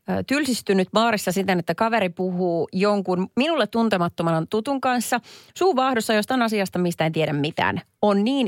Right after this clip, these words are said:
ikävää olla ulkopuolinen ja ujona ihmisenä sitä ei vaan osaa heittäytyä ja alkaa juttelemaan niitä näitä vieraiden ihmisten kanssa. Miksi pyydät kaverisi mukaan, jos et halua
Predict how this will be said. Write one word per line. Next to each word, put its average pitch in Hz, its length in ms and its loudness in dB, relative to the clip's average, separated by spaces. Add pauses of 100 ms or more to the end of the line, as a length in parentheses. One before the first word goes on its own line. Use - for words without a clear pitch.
ikävää 170 440 2
olla 151 180 0
ulkopuolinen 165 800 -2
ja 165 160 0
ujona 226 320 2
ihmisenä 214 480 -2
sitä 190 240 0
ei 185 80 0
vaan 180 160 0
osaa 180 180 0
heittäytyä 196 600 -2
ja 170 100 0
alkaa 180 380 -2
juttelemaan 151 500 -2
niitä 151 240 -2
näitä 143 280 -2 (100)
vieraiden 156 460 2
ihmisten 160 400 -2
kanssa. 156 360 -2 (340)
Miksi 254 220 2
pyydät 247 300 2
kaverisi 220 380 2
mukaan, 185 380 2
jos 170 120 -4
et - 100 -20
halua 185 340 2